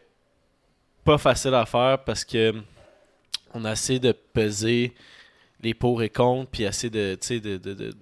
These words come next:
d'évaluer chaque, ch-, chaque décision. Je pense qu'on est venu vraiment à la décision de, de les enlever en, en voyant ce que les autres podcasts faisaient comme décision. Euh, je me,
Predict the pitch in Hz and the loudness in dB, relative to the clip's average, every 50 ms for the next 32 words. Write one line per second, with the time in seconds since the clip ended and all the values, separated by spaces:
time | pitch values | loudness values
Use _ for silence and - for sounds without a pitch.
0 | - - _ _ _ _ _ _ _ _ _ 101 104 98 107 101 101 104 107 117 | -20 -20 _ _ _ _ _ _ _ _ _ -8 -6 -4 -4 -6 -4 -4 -4 -4
1 | 123 117 - - - - 123 113 - _ _ - - - - - _ _ _ _ | -4 -4 -6 -6 -4 -2 -2 -4 -4 _ _ -20 -20 -20 -20 -20 _ _ _ _
2 | _ _ _ _ _ _ _ _ _ _ _ _ _ _ _ _ _ _ _ _ | _ _ _ _ _ _ _ _ _ _ _ _ _ _ _ _ _ _ _ _
3 | _ _ - - - - - 123 - - - 117 113 110 113 110 101 - - - | _ _ -16 -14 -14 -14 -14 -12 -10 -6 -4 -4 -4 -4 -8 -6 -4 -4 -4 -4
4 | 107 101 104 98 110 127 - _ _ _ _ _ _ _ _ _ _ _ _ _ | -6 -6 -6 -6 -6 -8 -10 _ _ _ _ _ _ _ _ _ _ _ _ _
5 | - - 113 113 110 - 107 101 98 98 95 95 92 104 104 98 101 95 95 98 | -14 -10 -10 -10 -8 -10 -12 -12 -10 -12 -12 -12 -12 -14 -12 -10 -10 -10 -8 -8
6 | 95 98 98 92 92 90 - - 101 98 101 98 92 90 87 90 92 98 95 90 | -8 -8 -8 -8 -10 -10 -10 -10 -10 -10 -8 -8 -8 -8 -8 -10 -8 -8 -8 -6
7 | 95 95 92 90 85 95 - 101 104 104 104 92 90 85 85 - _ - - - | -6 -8 -8 -8 -10 -8 -8 -6 -4 -4 -6 -6 -6 -8 -10 -12 _ -20 -20 -20
8 | - _ - 101 98 98 104 110 110 113 120 120 - - 117 110 104 107 101 - | -20 _ -12 -12 -10 -10 -10 -8 -8 -8 -8 -8 -8 -6 -6 -6 -6 -8 -4 -2
9 | 120 123 120 - - 113 - - _ 127 117 117 113 - - - - - - - | -4 -4 -2 -4 -4 -4 -4 -6 _ -2 -2 -2 -2 -4 -6 -6 -6 -8 -10 -12
10 | - - - - - - - - - - - - - - 113 107 101 98 113 107 | -20 -20 -20 -20 -20 -20 -20 -20 -20 -20 -20 -14 -4 -2 -2 -2 -2 -4 -4 -4
11 | 113 127 - _ _ _ - 120 110 107 101 110 101 - - 110 104 104 107 117 | -4 -6 -8 _ _ _ -6 -6 -6 -4 -6 -6 -6 -6 -8 -8 -6 -6 -6 -6
12 | 135 - - - - - _ - 110 107 101 95 95 90 90 87 87 95 104 _ | -8 -10 -16 -20 -20 -20 _ -10 -8 -6 -6 -6 -6 -8 -8 -10 -12 -16 -20 _
13 | _ 117 110 - - 110 107 101 98 98 95 | _ -20 -18 -14 -12 -10 -10 -10 -10 -12 -12